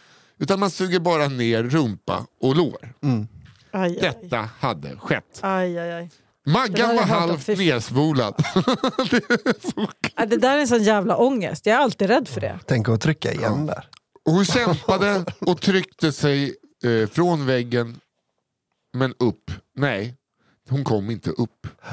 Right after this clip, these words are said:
Speaker 1: Jag var inte så gammal och erfaren, så hur tar man loss en cirka sextiofemårig dam från en vakuumtoa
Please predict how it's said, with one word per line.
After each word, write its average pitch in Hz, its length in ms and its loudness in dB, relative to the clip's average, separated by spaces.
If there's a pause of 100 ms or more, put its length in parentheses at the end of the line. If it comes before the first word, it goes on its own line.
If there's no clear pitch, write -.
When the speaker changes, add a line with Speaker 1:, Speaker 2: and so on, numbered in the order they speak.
(480)
Speaker 1:
Jag 127 120 2
var 180 100 2
inte 170 140 -2
så 165 120 0
gammal 156 400 0
och 170 80 2
erfaren, 131 840 0
så - 160 -2
hur 151 160 4
tar 160 160 0
man 160 140 2
loss 185 320 0
en 156 140 0
cirka 147 240 2
sextiofemårig 139 640 0
dam 127 300 0
från 139 160 0
en 143 160 0
vakuumtoa 147 800 2